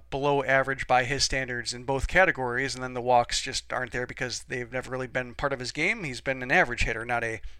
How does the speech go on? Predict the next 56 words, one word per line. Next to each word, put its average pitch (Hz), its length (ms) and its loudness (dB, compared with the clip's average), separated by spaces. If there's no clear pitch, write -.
guy 131 180 4
who 123 160 -8
gets 135 240 -2
on 123 180 -2
base 113 320 -4
by, 120 320 0
you 151 100 -8
know, 139 60 -6
making 135 320 -2
pitchers 135 340 -2
throw 131 220 -2
seven, 131 280 0
eight 127 140 -4
pitches 127 340 -4
a, 120 140 -8
uh, 117 300 0
a - 80 -10
plate 202 200 2
appearance. - 440 -4
So 240 200 0
that, 254 180 6
you 214 80 0
know, 190 80 6
that's 196 180 6
disappointing. 160 460 2
And 139 100 0
I - 20 0
think 160 280 -2
when 147 100 -4
you 143 80 -4
see 175 240 2
somebody 160 300 2
like 135 160 2
Jimenez 156 400 2
struggle, 135 500 -2
then 147 220 4
when 143 100 -2
you 135 80 -4
have 147 160 6
a 143 60 2
guy 143 160 8
like 127 120 4
Robert 170 380 4
coming 135 260 -2
up 156 140 0
or 139 60 -6
Madrigal 135 400 2
coming 131 320 -4
up 156 180 0
and 117 300 -8
they 127 260 0
look 127 260 -8
even 135 240 -8
more 135 300 -2
exploitable 165 640 2
or 139 460 2